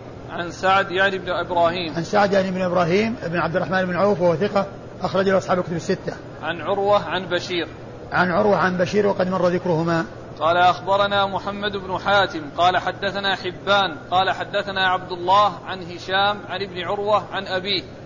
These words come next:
Speaker 1: أن بشيرا رضي الله عنه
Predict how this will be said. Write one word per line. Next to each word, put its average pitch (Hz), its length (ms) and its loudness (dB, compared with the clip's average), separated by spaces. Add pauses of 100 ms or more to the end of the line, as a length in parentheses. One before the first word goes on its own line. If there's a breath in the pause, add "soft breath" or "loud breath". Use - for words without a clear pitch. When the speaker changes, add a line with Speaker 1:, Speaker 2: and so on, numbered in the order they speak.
(680 loud breath)
Speaker 1:
أن 202 220 0
بشيرا 202 480 0
رضي 202 360 0
الله 190 420 2
عنه 196 180 0